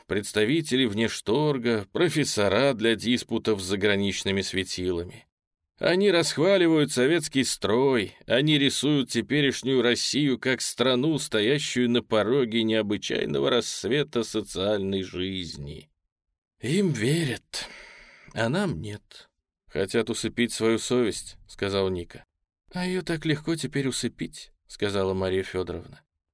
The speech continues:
«Народы после войны утратили в сердцах своих и Бога, и совесть». «Власть в руках капиталистов. Они просто и трезво смотрят на Россию.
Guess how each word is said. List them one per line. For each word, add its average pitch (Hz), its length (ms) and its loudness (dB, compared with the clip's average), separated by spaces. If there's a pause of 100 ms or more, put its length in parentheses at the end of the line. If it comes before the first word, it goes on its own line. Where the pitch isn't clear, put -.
(220)
«Народы 151 400 0
после 143 320 0
войны 131 340 2
утратили 135 580 0
в 107 80 -4
сердцах 120 460 -2
своих 117 380 -2
и 110 60 0
Бога, 123 420 -4
и 101 80 -2
совесть». 147 720 -6 (680)
«Власть 180 480 2
в 127 60 0
руках 147 360 2
капиталистов. 101 1120 0 (120)
Они 202 260 4
просто 160 460 0
и 147 100 4
трезво 135 440 2
смотрят 101 500 0
на 95 80 0
Россию. 87 560 -2